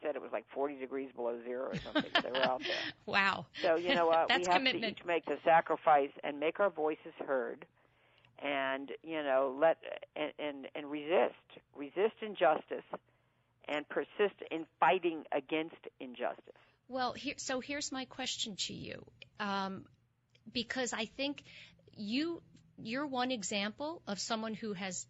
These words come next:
Speaker 2: been working, uh, against injustice for years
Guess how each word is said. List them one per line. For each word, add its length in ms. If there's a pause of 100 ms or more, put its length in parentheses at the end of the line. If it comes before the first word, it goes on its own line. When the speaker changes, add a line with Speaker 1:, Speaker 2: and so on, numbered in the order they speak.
(120)
Speaker 2:
been 340 (400)
working, 540 (120)
uh, 200
against 360
injustice 560
for 140
years 500